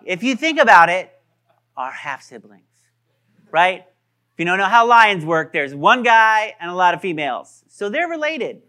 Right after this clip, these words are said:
Just throwing that out there. You'll never be able to watch that. Same. All right? I'm always harping on that. I know you guys have heard that story before, right? Um, but, but there is an advantage in this situation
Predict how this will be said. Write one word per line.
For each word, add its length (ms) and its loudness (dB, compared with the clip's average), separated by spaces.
Just 180 -20
throwing 240 2
that 180 6
out 200 6
there. 300 -4
You'll 100 -14
never 140 -8
be 100 -4
able 100 -4
to 60 -8
watch 220 -4
that. 320 -4
Same. 440 -6
All 140 8
right? 180 2
I'm 100 -6
always 200 -2
harping 240 -8
on 80 -12
that. 160 -8
I 60 -10
know 100 -8
you 80 -10
guys 160 -12
have 100 -18
heard 140 -12
that 80 -18
story 180 -16
before, 260 -16
right? 280 -12
Um, 460 4
but, 160 -10
but 180 0
there 180 2
is 260 -4
an 60 -6
advantage 680 -4
in 140 -12
this 180 -10
situation 560 -12